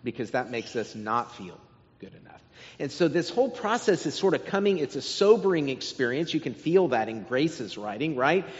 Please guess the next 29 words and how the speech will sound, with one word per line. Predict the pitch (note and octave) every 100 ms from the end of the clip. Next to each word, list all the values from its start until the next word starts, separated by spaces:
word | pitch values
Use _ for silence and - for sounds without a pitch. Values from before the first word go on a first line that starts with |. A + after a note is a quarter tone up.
| - -
It's | D#3+
a | C#3
sobering | - F#3 G#3+ G3 F#3
experience | D#3 - - G#3+ G3
of | C#3+
kind | E3 C#3+
of | -
coming | - E3 G3+ G3 F#3 - - - -
to | C#3+
face | A2 - - E3+ G3+ F#3+
who | - F#3+ E3+
I | D#3
really | D3 D3+ D#3 C#3+ C#3+ C#3
am. | G2 C3 G#3 F#3+ - - - _ _ _ _
In | C#3 D#3+
my | D3 C#3+
not | C#3 C#3+ E3 B2+
good | D3 D#3
enough | D3 C#3 -
state | - - A2 F#2+ G#2+ -
and | B2 B2
then | D#3+ D3+
receiving | C#3 - - - G#3 A#3+ A#3+ D3+ B2 A2+ A#2
the | G#2
grace | A2+ A#2 A#2+ A#2+ - - - - - -
of | - A2
the |
good | G#2 A#2 G#2
news. | A2 G#2+ F#2 F#2+ A2